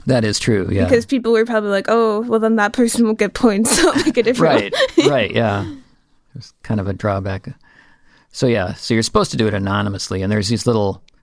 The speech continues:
Speaker 1: counters that come in the box, like, with a little spinner on each one,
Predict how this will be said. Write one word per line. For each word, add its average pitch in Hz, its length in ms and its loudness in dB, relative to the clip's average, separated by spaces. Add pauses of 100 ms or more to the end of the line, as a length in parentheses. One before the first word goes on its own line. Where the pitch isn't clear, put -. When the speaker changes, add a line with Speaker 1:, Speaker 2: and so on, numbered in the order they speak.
Speaker 1:
counters 113 600 0
that - 120 -8
come 95 200 -4
in 95 80 -4
the 95 80 -6
box, - 640 -6 (800)
like, 123 140 -6
with 107 140 -2
a 113 40 2
little 92 160 -2
spinner 101 520 0
on 90 140 -2
each - 200 -8
one, 95 340 -4